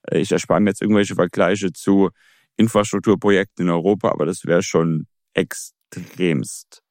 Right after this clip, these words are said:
stark, wenn man das so schafft. Warum macht man das ausgerechnet jetzt? Und ich glaube, spätestens jetzt wird's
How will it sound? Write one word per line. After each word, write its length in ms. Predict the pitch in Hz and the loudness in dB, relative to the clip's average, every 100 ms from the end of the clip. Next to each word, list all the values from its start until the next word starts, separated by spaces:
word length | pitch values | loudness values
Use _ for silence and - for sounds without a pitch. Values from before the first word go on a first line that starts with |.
| _ _ | _ _
stark, 360 | - - 57 - - | -4 0 0 -4 -10
wenn 120 | - | -4
man 80 | 82 | -4
das 140 | 76 | -4
so 160 | - 85 | -6 -8
schafft. 440 | - - - - - _ - - - _ _ _ _ - | -8 -10 -12 -18 -20 _ -20 -20 -20 _ _ _ _ -2
Warum 280 | 104 147 | 0 2
macht 220 | 139 - - | 2 0 0
man 80 | |
das 140 | 113 113 | 0 0
ausgerechnet 580 | 85 101 - 98 87 71 | -2 -2 -2 0 0 -2
jetzt? 300 | 53 - - | -4 -6 -12
Und 140 | - | -10
ich 80 | - | -10
glaube, 260 | - 92 - | 0 0 0
spätestens 840 | - - _ 113 110 98 80 - - | -12 -16 _ 2 4 2 -4 -10 -12
jetzt 300 | - - - | -14 -14 -16
wird's 300 | - - | -16 -16